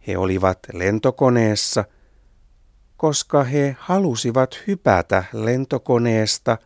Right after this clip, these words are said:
laskuvarjolla. Kolme ihmistä pelastui onnettomuudesta. Yksi heistä on lentokoneen lentäjä.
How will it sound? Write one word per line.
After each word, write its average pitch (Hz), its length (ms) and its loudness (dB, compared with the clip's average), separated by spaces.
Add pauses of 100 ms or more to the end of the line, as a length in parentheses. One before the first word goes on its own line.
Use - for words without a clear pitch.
(180)
laskuvarjolla. 92 1120 0 (3250)
Kolme 180 560 2
ihmistä 127 680 0 (260)
pelastui 98 920 -2 (160)
onnettomuudesta. 98 1160 -2 (1500)
Yksi 104 460 -6
heistä 117 520 0
on 117 340 -2 (280)
lentokoneen 104 960 -2 (100)
lentäjä. 85 680 -4